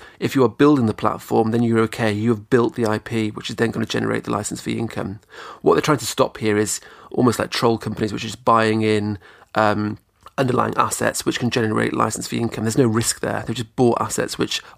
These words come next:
are income generators. And this is all about risk profile and trying to incentivize companies to, uh, build things, take risks, and, um, uh, do the heavy lifting.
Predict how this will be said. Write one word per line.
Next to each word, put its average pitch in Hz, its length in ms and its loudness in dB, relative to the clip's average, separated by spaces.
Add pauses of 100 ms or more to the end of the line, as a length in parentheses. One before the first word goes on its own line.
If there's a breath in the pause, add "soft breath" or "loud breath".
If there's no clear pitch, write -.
are 107 340 4 (240 loud breath)
income 120 320 2
generators. 110 640 0 (360 loud breath)
And 120 100 2
this 113 80 -2
is 117 80 -2
all 139 220 4
about 110 200 0
risk 120 300 -2
profile 110 400 0
and 107 80 0
trying 113 220 2
to 107 180 0 (380 loud breath)
incentivize 117 580 2
companies 113 540 -2
to, 110 360 -4 (300 loud breath)
uh, 107 220 2 (100)
build 113 280 4
things, 110 200 0
take - 240 -6
risks, - 480 0 (160)
and, 110 480 0
um, 107 340 0 (260 loud breath)
uh, 107 320 0 (100)
do 123 120 2
the 107 100 2
heavy 113 200 0
lifting. 107 480 0